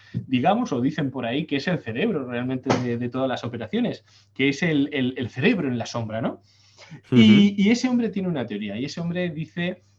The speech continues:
Speaker 1: que siempre que vengan a pedirte algo, siempre, siempre, siempre, siempre, siempre, siempre, di no. De primeras, di no.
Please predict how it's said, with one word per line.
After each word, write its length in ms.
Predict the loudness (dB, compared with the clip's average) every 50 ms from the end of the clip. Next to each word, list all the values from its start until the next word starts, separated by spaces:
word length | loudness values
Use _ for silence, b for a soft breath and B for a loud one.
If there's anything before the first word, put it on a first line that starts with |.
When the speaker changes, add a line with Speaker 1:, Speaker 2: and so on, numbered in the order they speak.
| _ _ _ _ _
Speaker 1:
que 340 | -2 0 2 2 2 0 -2
siempre 460 | -4 -4 -4 -2 -2 -2 -2 -4 -4
que 100 | -4 -4
vengan 260 | -4 -4 -4 -4 -6
a 100 | -6 -6
pedirte 340 | -6 -6 -6 -6 -6 -4 -4
algo, 280 | -4 -4 -4 -8 -10 -10 -14
siempre, 480 | -14 -6 -4 -2 -2 -2 -4 -6 -10
siempre, 400 | -8 -4 -4 -4 -4 -4 -6 -8
siempre, 360 | -6 -6 -6 -6 -6 -8 -10
siempre, 360 | -8 -6 -6 -6 -6 -8 -10 -8
siempre, 320 | -6 -6 -8 -8 -10 -10
siempre, 460 | -6 -4 -4 -4 -2 -4 -6 -6 b b b b b b _ _ _ _
di 180 | -2 -2 0
no. 220 | 0 -2 -6 -10 _ _ _ _ _ _ _ _ _
De 140 | -6 -4 -4
primeras, 480 | -2 -2 -2 0 0 -2 -4 -4 -4 -4
di 140 | -2 -2 -2
no. 200 | -4 -6 -10